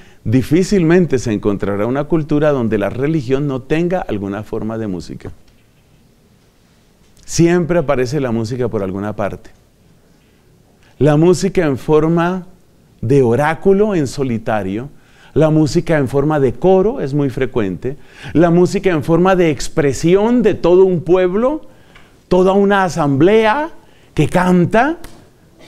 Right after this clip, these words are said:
la música también en forma,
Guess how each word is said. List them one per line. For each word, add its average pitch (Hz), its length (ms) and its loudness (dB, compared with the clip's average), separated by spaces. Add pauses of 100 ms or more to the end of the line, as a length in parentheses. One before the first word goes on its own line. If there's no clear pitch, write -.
(1500)
la 170 220 4
música 202 720 0 (560)
también 165 460 4
en 190 180 2
forma, 180 640 0